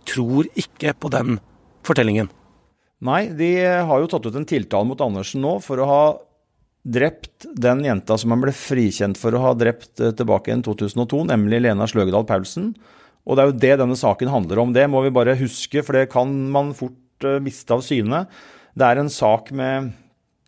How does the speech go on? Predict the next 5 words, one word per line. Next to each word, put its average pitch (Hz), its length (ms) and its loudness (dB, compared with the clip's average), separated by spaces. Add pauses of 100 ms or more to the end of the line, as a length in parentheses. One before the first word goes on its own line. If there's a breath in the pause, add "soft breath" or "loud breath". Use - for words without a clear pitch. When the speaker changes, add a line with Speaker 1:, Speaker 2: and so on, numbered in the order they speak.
(480)
Speaker 2:
mye 139 320 2
innhold. 139 400 0 (180)
Eh, 131 720 2 (240)
det 123 60 -2
er, 123 320 2